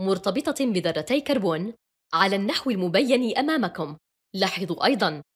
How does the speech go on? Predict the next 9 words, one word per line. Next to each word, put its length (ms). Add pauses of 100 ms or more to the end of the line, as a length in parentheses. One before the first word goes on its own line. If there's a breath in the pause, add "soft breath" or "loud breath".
(260)
أن 120
ذرة 320
الكربون 400
هذه 540 (360)
ترتبط 520
أيضًا 240
بذرة 420
أكسجين 600 (100)
محاطة 720